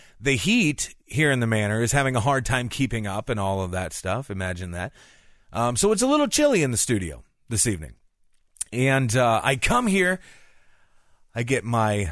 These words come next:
my candle burning and everything like that to get it smelling good and spooky all up in this bitch.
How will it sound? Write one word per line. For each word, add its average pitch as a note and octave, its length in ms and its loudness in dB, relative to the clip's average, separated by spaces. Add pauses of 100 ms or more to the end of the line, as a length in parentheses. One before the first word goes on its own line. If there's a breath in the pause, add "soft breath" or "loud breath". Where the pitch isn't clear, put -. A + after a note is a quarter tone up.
(120)
my G2+ 160 -6
candle D#3+ 760 0
burning D3 680 0
and D3 80 -4
everything C#3 300 -4
like C3 160 -2
that C3+ 180 -2
to C3+ 80 -8
get B2+ 100 -2
it A#2 120 -6
smelling C3+ 560 0
good C3 260 2
and B2+ 80 -4
spooky C3+ 480 0
all A#2+ 220 2
up A#2+ 100 -2
in B2+ 80 -4
this B2 160 -6
bitch. B2 320 0